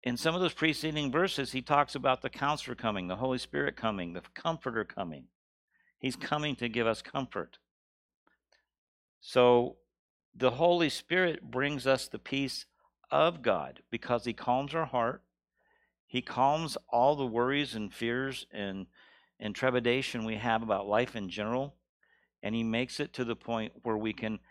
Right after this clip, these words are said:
have the peace of God. So that peace that he's talking about here in these verses, the part of the, part of the gift of the fruit of the Spirit is two parts of peace, two kinds of peace. Peace with God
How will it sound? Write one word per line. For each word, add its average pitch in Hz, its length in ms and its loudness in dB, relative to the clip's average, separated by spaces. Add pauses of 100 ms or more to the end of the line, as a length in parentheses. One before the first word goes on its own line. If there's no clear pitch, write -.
(100)
have 113 380 2
the - 60 -16
peace 117 420 -4 (180)
of 120 280 -2
God. - 360 -10 (580)
So - 200 -2
that 117 220 0
peace 202 360 -2
that 123 140 -2
he's 113 160 -4
talking 151 340 0
about 101 300 0
here 107 240 -2
in 107 100 -2
these 101 200 -6
verses, 131 500 -4 (380)
the - 60 -20
part 139 240 2
of 139 60 0
the, 117 220 -2 (220)
part 143 180 4
of 120 60 -4
the 98 200 2 (680)
gift 139 360 0 (220)
of 101 80 -4
the 101 80 -4
fruit 147 220 -2
of 113 60 -4
the 101 60 -6
Spirit 202 440 -6 (1200)
is 120 420 2 (520)
two 190 160 -2
parts 165 480 0 (240)
of - 120 -8
peace, - 400 -12
two 151 120 -8
kinds 180 400 -6
of - 100 -16
peace. - 380 -20 (680)
Peace - 280 -6
with 117 240 -4
God 135 340 0